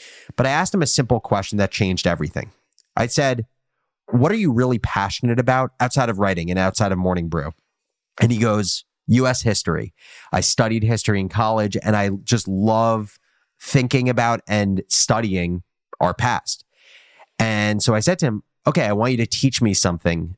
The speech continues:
about U S history." For the next forty-five minutes of the conversation, Neil broke down the Battle of Gettysburg better than any textbook could have. And to me, this was awesome for two reasons. One is I love learning, and I now knew more about Battle of Gettysburg than I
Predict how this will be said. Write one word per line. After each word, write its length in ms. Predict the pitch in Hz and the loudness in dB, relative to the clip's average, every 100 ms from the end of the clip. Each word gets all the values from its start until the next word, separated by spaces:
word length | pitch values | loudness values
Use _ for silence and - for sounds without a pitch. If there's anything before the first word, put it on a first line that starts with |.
| _ | _
about 320 | 95 98 92 92 | -2 0 0 0
U 120 | 95 | 0
S 200 | 87 - | 0 0
history." 480 | 85 - 76 - - _ _ _ - - - _ _ _ - | 0 0 -2 -4 -10 _ _ _ -20 -20 -20 _ _ _ -2
For 80 | 131 | 0
the 80 | 143 | 2
next 300 | 175 - - | -2 -4 -4
forty-five 600 | - 117 151 160 135 110 | 0 2 0 0 0 0
minutes 340 | 101 98 98 - | -2 0 0 0
of 120 | 87 | -2
the 60 | 92 | 0
conversation, 840 | 98 87 90 87 82 - 78 85 - _ _ _ - | -2 0 0 0 0 -2 -2 -4 -10 _ _ _ 0
Neil 340 | 107 120 151 | 2 2 0
broke 420 | 135 107 110 117 | 0 0 2 0
down 380 | - 98 95 92 | 0 2 2 0
the 80 | 95 | 0
Battle 640 | 87 92 95 104 107 104 | 0 0 0 0 0 0
of 160 | 95 85 | 0 0
Gettysburg 720 | 87 90 90 113 120 117 98 | 0 0 0 0 0 -4 -2
better 240 | 120 117 | 0 0
than 160 | 117 107 | 0 -2
any 260 | - 120 120 | 0 0 -2
textbook 720 | - 101 - - 123 - - | -2 -4 -2 -2 -2 -2 -2
could 180 | 101 | -2
have. 400 | 80 78 - - - _ - - - | 0 -4 -6 -14 -20 _ -20 -6 -2
And 140 | 117 | 0
to 100 | 139 | 0
me, 580 | 131 165 160 131 117 107 _ _ _ _ | 0 0 0 0 -2 -4 _ _ _ _
this 560 | 110 117 127 - - - - | 0 0 2 -2 -6 -8 -2
was 200 | 113 113 | 2 2
awesome 340 | 107 110 110 | 2 0 0
for 120 | 98 95 | -2 0
two 160 | 104 | 0
reasons. 380 | 87 78 85 - | 0 -2 -4 0
One 260 | 98 107 117 | 2 4 2
is 180 | 104 | 0
I 220 | 98 95 104 | 2 0 2
love 240 | 101 90 | 0 0
learning, 360 | 92 95 120 127 | 0 2 2 2
and 120 | 98 | 0
I 100 | 95 | 0
now 200 | 95 98 | 0 0
knew 140 | 98 | 0
more 200 | 95 98 | 0 0
about 180 | 92 95 | 2 0
Battle 240 | 101 98 | 0 0
of 80 | 95 | -2
Gettysburg 480 | 92 90 90 107 98 | -2 -2 0 -2 0
than 140 | 92 | 0
I 180 | 90 85 | 0 -2